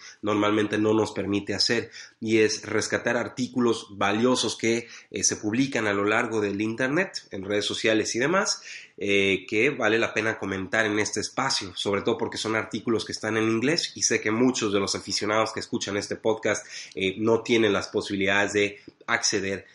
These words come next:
a esta clase de, eh, contenidos. Es una nota, eh, un porcentaje, un, una sección de, del artículo que publica Peter King cada semana,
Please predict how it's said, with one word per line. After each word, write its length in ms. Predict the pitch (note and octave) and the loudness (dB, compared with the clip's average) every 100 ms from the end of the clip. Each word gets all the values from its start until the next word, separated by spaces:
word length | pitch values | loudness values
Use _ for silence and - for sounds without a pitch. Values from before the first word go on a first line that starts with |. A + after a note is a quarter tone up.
| _ - | _ -8
a 100 | G2+ | -4
esta 280 | F#2+ - G2+ | -2 -2 -2
clase 460 | G2+ F#2+ - F#2 | 0 0 0 0
de, 180 | F2 F2+ | 0 0
eh, 280 | F2+ G2 F2+ | 0 -4 -10
contenidos. 800 | - G2 G2+ G#2+ C3 C#3 A2+ - - - - | -6 -4 0 2 4 4 2 -2 -14 -20 -6
Es 220 | D3 D3 | -4 0
una 180 | A#3+ A#3 | 0 4
nota, 600 | D3 D3 D#3+ D#3 D3+ A2+ | 4 4 2 4 2 2
eh, 300 | G#2 G2 G2+ | 0 2 0
un 220 | G2 B2+ C#3+ | -2 -4 -4
porcentaje, 640 | F3+ C#3+ A#2 D3 C#3+ C#3 | -4 -4 0 0 0 -4
un, 300 | C#3+ D3 C#3+ | -4 -4 -4
una 240 | C3+ D#3 C#3+ | -4 -2 0
sección 560 | - G#2+ - C3 C#3+ | 0 0 0 2 4
de, 260 | C3 G#2+ G#2 | 6 6 4
del 180 | G2 G#2 | 2 0
artículo 460 | G2 - D3 C#3 | 0 -2 0 0
que 120 | - G#2 | 0 -2
publica 460 | G2+ A2+ A#2 B2+ | -2 -2 0 -2
Peter 260 | A#2+ A#2+ G#2+ | 0 0 0
King 240 | A2+ A2 | 0 -2
cada 260 | G#2+ A2+ A2 | 0 0 0
semana, 600 | - G2+ A2 A#2 A2+ | 0 -2 0 0 0